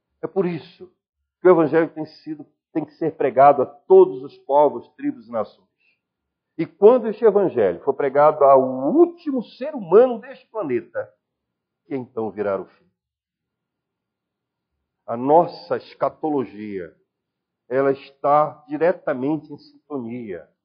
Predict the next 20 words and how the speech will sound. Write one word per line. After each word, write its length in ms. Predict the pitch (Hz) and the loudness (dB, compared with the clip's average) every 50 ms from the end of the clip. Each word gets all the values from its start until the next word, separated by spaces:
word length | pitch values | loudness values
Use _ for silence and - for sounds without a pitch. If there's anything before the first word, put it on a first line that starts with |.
| _ _ _ _ _ _ _ _ _ | _ _ _ _ _ _ _ _ _
com 340 | - 147 147 147 143 135 | -2 0 2 2 2 0
o 60 | 135 127 | 0 -2
nosso 400 | 120 123 147 - - - - _ _ _ | 0 0 0 0 -2 -6 -18 _ _ _
serviço 540 | - 131 117 101 101 120 135 135 - _ | -12 -12 -12 -12 _ -12 -12 -12 -12 _
de 80 | 120 117 | -20 -20
promover 560 | 113 _ 123 120 117 113 104 90 101 107 101 | -14 _ -8 -8 -6 -8 -10 -10 -12 -12 -14
o 80 | 95 90 | -14 -14
reino 200 | 95 95 92 90 | -14 -16 -16 -16
de 80 | _ | _
Deus. 520 | _ _ _ _ _ _ _ _ _ _ _ _ _ _ _ _ _ _ _ _ _ _ _ _ _ | _ _ _ _ _ _ _ _ _ _ _ _ _ _ _ _ _ _ _ _ _ _ _ _ _
Se 160 | _ - - | _ -4 -2
há 80 | 139 131 | -2 0
uma 340 | 139 151 160 156 156 147 - - - - _ | 0 -2 -2 0 0 -2 -2 -4 -20 -10 _
forma 360 | 156 165 190 214 196 190 196 | 0 2 2 2 0 -2 -6
de 80 | 160 165 | -6 -6
apressarmos, 960 | 151 - 160 147 139 - - - - 135 139 151 156 - - 101 90 - _ _ _ _ _ _ _ _ _ _ _ _ _ _ _ | -6 -6 -6 -10 -10 -10 -14 -8 -2 0 0 0 0 -2 -6 -16 -20 -20 _ _ _ _ _ _ _ _ _ _ _ _ _ _ _
entre 380 | - 117 127 127 127 127 120 113 | -10 -10 -10 -10 -10 -10 -8 -6
aspas, 560 | 107 117 127 - - _ _ 110 104 98 _ | -6 -6 -6 -8 -12 _ _ -14 -14 -14 _
bem 300 | _ _ 117 135 156 147 | _ _ -8 -8 -8 -8
destacadas 800 | 120 - _ - 113 98 - _ 123 117 117 110 101 98 90 87 | -12 -14 _ -10 -10 -10 -8 _ -4 -4 -4 -4 -6 -10 -14 -14